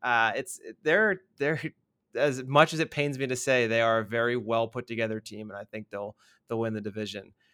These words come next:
Um, but, I mean, you said easily. I don't think easily, 'cause I think this is finally the year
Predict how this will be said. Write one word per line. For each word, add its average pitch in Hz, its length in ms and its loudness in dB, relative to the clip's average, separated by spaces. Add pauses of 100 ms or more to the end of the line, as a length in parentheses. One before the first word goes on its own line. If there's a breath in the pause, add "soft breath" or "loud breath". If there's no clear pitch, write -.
(260)
Um, 110 340 -4 (460)
but, 190 360 8
I 156 120 2
mean, 147 160 0
you 196 140 -2
said 220 280 0
easily. 120 720 -4 (580)
I 214 100 0
don't 294 200 2
think 262 220 -2
easily, 156 420 0
'cause 120 160 -6
I 135 80 4
think 170 460 -2
this 156 260 -2
is 220 220 -8
finally 170 600 0
the 156 120 -6
year 127 520 0